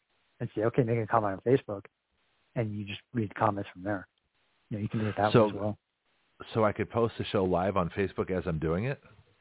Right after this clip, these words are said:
Speaker 2: and then people could
Speaker 1: Yeah,
Speaker 2: comment
Speaker 1: you
Speaker 2: directly
Speaker 1: yeah.
Speaker 2: there?
Speaker 1: Yeah, for sure.
Speaker 2: That is a
Speaker 1: Um,
Speaker 2: great idea. Huh.
Speaker 1: Yeah.
Speaker 2: That makes sense.
Speaker 1: Yeah. Um, so some of those, like,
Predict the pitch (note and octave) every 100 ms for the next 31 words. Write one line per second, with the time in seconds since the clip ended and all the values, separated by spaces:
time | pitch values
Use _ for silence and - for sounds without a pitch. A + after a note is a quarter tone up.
0 | - - F2 F2 G2+ E2+ F2 D3+ F3+ F2+
1 | D#2+ - E2+ D2 F2+ G#2+ - _ _ _
2 | _ _ _ _ - D#3+ D3 - C3 D#3+
3 | B2+ G2 B2 F3+ G3+ B2+ C#3 B2 F2 D#2
4 | D#2 F#2 - F3+ B3 - - _ - C4
5 | C#4 - - _ - C#3 A3 C4 - F#2
6 | F3+ - C#3+ C#3 A2+ _ _ _ _ _
7 | _ _ _ - B2+ A#2+ G#2+ _ _ -
8 | E3 B2+ - D#3+ D3 B2+ B2 A2